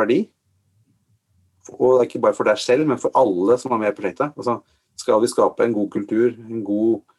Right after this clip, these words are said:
utvikling i faget, så må alle sammen kunne tjene på å være med i prosjektet. Det bør ikke, helst ikke være noen tapere. Ha, har en tapt, så har vi gjort en dårlig jobb sammen,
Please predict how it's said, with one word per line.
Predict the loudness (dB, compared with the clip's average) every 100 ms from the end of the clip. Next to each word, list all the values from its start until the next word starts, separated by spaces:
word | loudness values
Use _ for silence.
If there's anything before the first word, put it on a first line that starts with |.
| _ _ _ _ -8
utvikling | -6 -4 -4 -4 -4
i | 0
faget, | 0 0
så | 0
må | 0 2
alle | 2 0
sammen | 0 -2 0 -4 -4 -8 _ _ _ _ -8
kunne | -6 -4 -8 _ -20 _ _
tjene | -2 0 0 0
på |
å | 0
være | 2
med | 0
i | -2
prosjektet. | -2 -2 -2
Det | 0
bør | 0 0
ikke, | -4
helst | -8 -6 -2
ikke | 0
være | 2 0
noen | 0
tapere. | -2 0 -6 -6 _ _ _ _ _ _ _ _ _
Ha, | -2 -2 0
har | 2 4 2
en | 2
tapt, | 0 0 0
så | 2
har |
vi | 4
gjort | 4
en | 2
dårlig | 2 2
jobb | 0
sammen, | 0 0